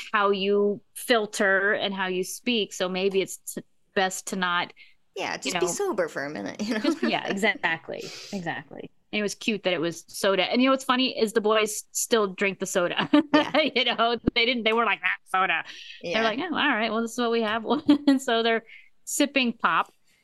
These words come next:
Speaker 1: which I
Speaker 2: Yeah.
Speaker 1: said I don't say.
Speaker 2: <laughs>
Speaker 1: Um, you know, they do the, you know,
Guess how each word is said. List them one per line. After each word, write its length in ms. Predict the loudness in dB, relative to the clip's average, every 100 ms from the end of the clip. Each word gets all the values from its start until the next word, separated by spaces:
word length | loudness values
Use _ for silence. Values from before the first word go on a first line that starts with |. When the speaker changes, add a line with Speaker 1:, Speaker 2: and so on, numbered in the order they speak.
| _ _ _
Speaker 1:
which 160 | -8 -4
I 60 | -4
Speaker 2:
Yeah. 40 |
Speaker 1:
said 200 | -4 -4
I 80 | -2
don't 220 | -4 -6
say. 440 | -6 -6 -4 -4 -6 -18 _
Speaker 2:
<laughs> 280 | -6 -4 -2
Speaker 1:
Um, 560 | 2 4 4 2 -4 -10 -16 _
you 260 | -10 -2 0
know, 220 | 2 2
they 120 | 2
do 160 | 2 0
the, 260 | 2 2 2
you 120 | 0
know, 380 | 0 0 0